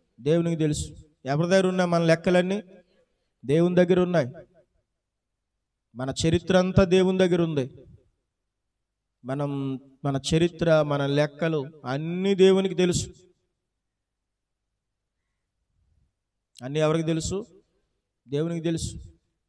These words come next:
కాబట్టి చాలా జాగ్రత్తగా ఉండాలి.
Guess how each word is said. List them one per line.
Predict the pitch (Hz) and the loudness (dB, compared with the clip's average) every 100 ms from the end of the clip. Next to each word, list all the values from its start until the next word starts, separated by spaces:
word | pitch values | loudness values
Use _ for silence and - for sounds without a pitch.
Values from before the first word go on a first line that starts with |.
| _ _ _ _ _ _ _ _ _ _ _ _ _ _ _ _ _ _ _ _ _ _ _ _ | _ _ _ _ _ _ _ _ _ _ _ _ _ _ _ _ _ _ _ _ _ _ _ _
కాబట్టి | 131 - 139 | -8 -4 0
చాలా | 156 156 | 0 0
జాగ్రత్తగా | 147 151 160 160 165 156 | 0 0 0 -4 -2 -2
ఉండాలి. | 127 117 101 | -2 -6 -8